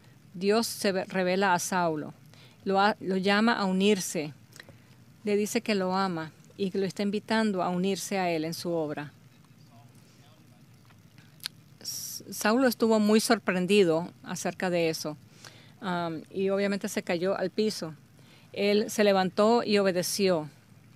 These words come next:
Y Dios, Dios le habló a él para rele-, revelar. Cuarto, Dios te habla para revelarte su propósito.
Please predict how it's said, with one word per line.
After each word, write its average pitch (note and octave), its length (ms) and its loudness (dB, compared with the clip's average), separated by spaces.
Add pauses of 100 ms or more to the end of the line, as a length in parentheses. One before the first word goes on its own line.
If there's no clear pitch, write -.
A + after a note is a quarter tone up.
(2250)
Y G#3+ 160 -2
Dios, A#3 400 0 (880)
Dios A#3+ 240 0
le A3+ 100 4
habló G3+ 300 2
a G3 100 4
él E3+ 100 0
para E3+ 220 -2
rele-, E3+ 340 -4 (120)
revelar. F3+ 560 0 (400)
Cuarto, F#3 340 -8
Dios G#3+ 300 -6
te G3 240 -4
habla F3+ 460 -2 (280)
para F3+ 220 -6
revelarte F3+ 680 -4
su F3 180 -8
propósito. E3 640 -8